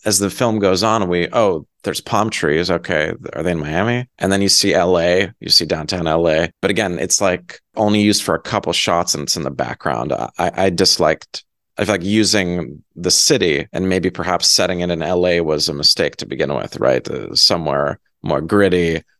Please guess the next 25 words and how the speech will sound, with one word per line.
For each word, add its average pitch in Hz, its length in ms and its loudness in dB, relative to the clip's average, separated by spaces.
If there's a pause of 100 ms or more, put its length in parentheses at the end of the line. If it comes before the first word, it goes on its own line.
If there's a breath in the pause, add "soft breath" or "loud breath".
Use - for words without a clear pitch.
(140)
or 90 380 2
perhaps 87 420 -4
realistic. 87 600 2
I, 71 220 -2
I - 20 0
don't 85 140 -4
know. 62 160 -4
Maybe 87 240 0
it 92 40 2
made 82 200 0
sense - 320 -2
that - 180 -4 (240)
Swank - 480 -2
left 85 480 -2 (360)
her 95 120 0
small 82 360 2
town. 71 560 -6 (200)
I 101 120 2
li-, 101 100 4
I 87 80 2
do 107 160 2
like 95 160 4
that 78 160 0
quote 73 300 0
of 60 120 -12